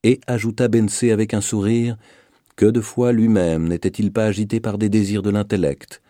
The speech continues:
si violents que pour les satisfaire, il eût consenti à seconder les désirs charnels d'autrui, fût-ce contre son propre désir charnel à lui. «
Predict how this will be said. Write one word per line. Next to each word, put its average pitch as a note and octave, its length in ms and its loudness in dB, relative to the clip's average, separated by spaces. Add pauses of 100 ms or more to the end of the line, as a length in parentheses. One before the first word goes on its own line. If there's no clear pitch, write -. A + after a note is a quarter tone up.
(420)
si - 300 -2
violents C3 460 -2 (460)
que G2+ 100 0
pour A2+ 180 -2
les A#2+ 100 2
satisfaire, C3 800 -2
il A2+ 240 2
eût G#2+ 120 2
consenti A#2+ 680 0
à G#2+ 60 0
seconder G2+ 540 2
les F#2+ 100 2
désirs F2 320 -2
charnels F2 420 -2
d'autrui, F2+ 380 0 (480)
fût-ce - 360 -4
contre F#2+ 340 0
son F2 220 -4
propre - 400 -6
désir F2+ 320 -2
charnel D#2 380 -2
à C#2+ 40 -2
lui. « A1 320 -8